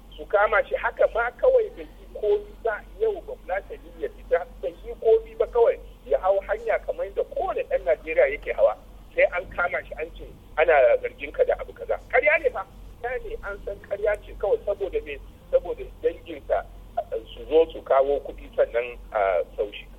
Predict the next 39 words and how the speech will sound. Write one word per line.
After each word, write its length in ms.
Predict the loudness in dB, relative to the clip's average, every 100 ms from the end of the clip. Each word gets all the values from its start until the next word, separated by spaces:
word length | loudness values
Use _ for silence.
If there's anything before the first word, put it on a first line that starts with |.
| -20 -20 -16 -8
Ai, 260 | 0 0 0 0
tsakanin 540 | 2 6 4 4 -4
Bafulatani 760 | -2 -2 2 2 2 -4 -8 -8
da 80 | -4
hukuma, 680 | -4 -4 -16 -10 -6 0 -2 -2 -20 -20 -6
da 80 | 0
tsakanin 520 | 2 2 4 6 4 4
Bafulatani 500 | 2 4 2 0 2
da 80 |
wanda 260 | 2 2 -2
yake 260 | -8 -10 -16
cikin 240 | -16 -12
gari, 140 | -12 -12 -12
sai 100 | 0
dai 100 | 2
Allah 260 | 2 4 4
ya 80 | 4
isa. 280 | 0 -12 -12 -16 -20 -20 -20 -8
Domin 200 | -4 0
haka 200 | 0 0
zancen 460 | -2 -2 -2 -4 -4
shi 380 | -10 -8 -8 -10 -2
a 80 | -2
cewa 340 | -2 2 2 2
ai 200 | -2 -4
zai 260 | -6 -6 -8
nemo 420 | -4 -4 2 4
haƙƙinsa 680 | 4 2 -4 -12 -12 -4 -6 -6 -20 -10
ba 80 | -8
ta 120 | -4
ma 140 | 0 0
taso 340 | -2 -4 -4
ba, 120 | -4 -4 -8 -20 -20 -18 -8
domin 240 | -8 -4
ba 120 | 0 0
yi 100 | 0
ma 120 | -2
da 100 | -2
haƙƙi, 260 | -4 -10